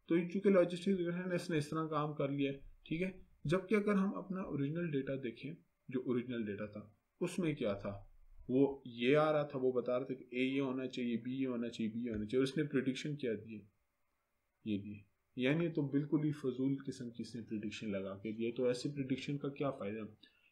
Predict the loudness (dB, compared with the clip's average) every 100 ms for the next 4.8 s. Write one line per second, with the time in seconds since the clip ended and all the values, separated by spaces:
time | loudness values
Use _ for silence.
0 | _ 4 4 4 0 0 0 0 0 -2
1 | -2 0 0 -2 -2 -2 -2 -4 -4 -2
2 | -4 -6 -14 _ -8 -4 -2 -2 -4 -2
3 | -2 -2 -6 -10 -20 -20 _ _ _ -8
4 | 0 4 4 2 -2 -2 -6 -12